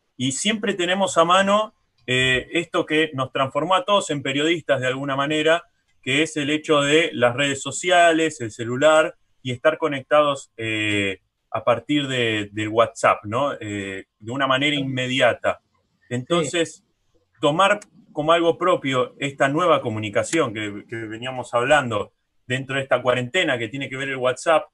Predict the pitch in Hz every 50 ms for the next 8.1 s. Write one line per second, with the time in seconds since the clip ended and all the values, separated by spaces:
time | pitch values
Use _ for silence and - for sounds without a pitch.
0 | _ _ _ _ _ _ _ 165 160 - 185 190 196 190 208 233 240 - - 165
1 | 156 - 202 196 196 - 185 175 165 - - 196 190 185 180 175 165 151 160 156
2 | 156 - - 196 190 185 - - 156 156 156 151 147 - - _ - 170 185 185
3 | 185 180 175 170 160 156 147 139 135 120 107 - _ _ - - - 165 180 180
4 | 175 165 160 151 165 180 196 185 175 196 - - - 190 202 196 - _ _ _
5 | _ _ 131 139 151 147 147 151 - - 185 190 190 190 196 202 202 _ _ _
6 | _ _ 131 135 139 135 131 135 131 127 123 120 120 117 120 - - - - -
7 | 151 151 147 143 - 156 156 202 214 208 - 196 165 147 147 143 156 175 202 208
8 | 196 -